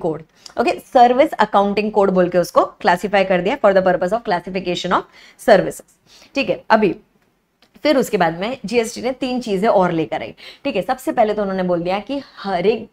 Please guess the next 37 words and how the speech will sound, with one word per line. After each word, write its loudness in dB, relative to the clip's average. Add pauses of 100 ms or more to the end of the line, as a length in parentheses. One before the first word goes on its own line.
पर्सन 2 (140)
जो -2
supply 0
of -8
goods 0
या 2
सर्विसेज -2
दे -2
रहा -2
है, -10 (280)
पहली 0
बात 0
तो -4
सबको -6
कंपल्सरीली 0
रजिस्टर -2
होने -2
की -2
जरूरत 0
नहीं 2
है। -6 (100)
ऐसा 2 (380)
देखो, 4
हम 0
इसके -2
बारे 4
में 0
और 4
डिटेल 0
में -2
पढ़ेंगे -2
जब -6
हम -8
रजिस्ट्रेशन -2
चैप्टर -4
में -2
जाएंगे, -6